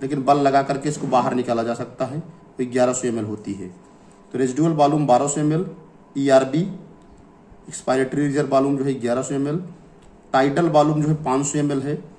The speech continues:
Tidal वॉल्यूम का मतलब होता है the amount of air which is taken in and out during normal breathing, जैसा कि ऊपर मैंने सब समझा दिया है। Tidal वॉल्यूम जो है एक सामान्य श्वसन के दौरान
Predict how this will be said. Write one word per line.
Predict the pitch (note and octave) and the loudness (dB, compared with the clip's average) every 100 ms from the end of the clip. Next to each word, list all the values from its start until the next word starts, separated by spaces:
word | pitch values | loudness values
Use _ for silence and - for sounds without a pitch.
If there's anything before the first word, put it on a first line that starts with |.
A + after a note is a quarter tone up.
| - - - | -20 -20 -8
Tidal | C3 C3+ E3 | -4 -2 2
वॉल्यूम | D#3 D3+ D#3 | 4 4 2
का | D#3 | -2
मतलब | D3+ D#3 | -2 -2
होता | D#3 D#3+ | -2 -2
है | D#3 | -2
the | D3+ C#3+ | 0 0
amount | C#3+ D3+ D3+ | 0 2 2
of | D3+ | 0
air | D3+ D3+ | 0 -2
which | D3 D#3 | -2 -4
is | D3+ | -6
taken | C#3 C3 D3 D3 - - - - | -6 -4 -4 -4 -8 -16 -12 -2
in | E3 D#3+ | 0 0
and | C#3 C3+ | 0 4
out | C3 D3 D#3+ - - - - - | 4 4 0 -6 -18 -20 -20 -4
during | C3 C#3+ D3+ | 0 2 4
normal | C3+ C3 C3+ | 4 4 0
breathing, | B2 A#2+ A2 G#2 F#2 - - - - - - - - - - - - - - - - | 0 -2 0 -4 -6 -16 -20 -20 -20 -20 -20 -20 -20 -20 -20 -20 -20 -20 -20 -20 -14
जैसा | C3 D3+ | -8 -4
कि | D3+ | -4
ऊपर | D3 D3 | -2 0
मैंने | C#3+ | 0
सब | C#3+ C#3 | 0 -2
समझा | C3+ B2 B2 | -2 0 0
दिया | B2 A#2+ | 0 -2
है। | A#2 - - - - - - - - - - | -4 -10 -12 -20 -20 -20 -20 -20 -20 -20 -4
Tidal | A#2 C3 D3+ | -2 2 4
वॉल्यूम | C#3+ C#3 D3+ | 4 4 4
जो | D3 | 2
है | E3 | 2
एक | D#3 D#3 | 2 0
सामान्य | - C#3 C#3+ D#3 | -2 0 0 0
श्वसन | D3+ C3+ D3+ | -2 -2 -2
के | D3 C3+ | -2 0
दौरान | B2 B2 C#3 F#3+ | 0 2 0 -2